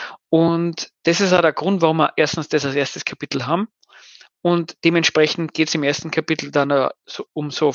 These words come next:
populäre Vorstellungen wie, der Mensch ist gierig, es muss immer Mängel, Mangel geben und so weiter. Und die wollen wir in den ersten Kapiteln, ähm, widerlegen. Und erst in den fo-,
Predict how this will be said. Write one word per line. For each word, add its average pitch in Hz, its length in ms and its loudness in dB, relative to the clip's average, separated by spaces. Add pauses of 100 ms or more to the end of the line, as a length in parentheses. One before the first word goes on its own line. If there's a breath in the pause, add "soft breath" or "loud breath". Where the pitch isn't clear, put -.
(140)
populäre 139 400 0
Vorstellungen 143 800 0
wie, 139 260 -10 (420 loud breath)
der 147 80 0
Mensch 143 240 0
ist - 160 -4
gierig, 165 680 0 (140)
es - 140 -12
muss 170 160 -2
immer 180 160 2
Mängel, 151 460 0
Mangel 156 380 0
geben 147 460 -2
und 131 160 -14
so 131 140 -10
weiter. 131 380 -10 (400 loud breath)
Und 147 160 -8
die 175 100 0
wollen 170 120 6
wir 160 80 4
in 147 60 0
den 139 120 -2
ersten 143 320 0
Kapiteln, 151 500 -4 (300)
ähm, 135 420 -2 (220)
widerlegen. 143 580 0 (920)
Und 160 140 0
erst 147 200 2
in 151 60 -4
den 143 100 -2
fo-, - 180 0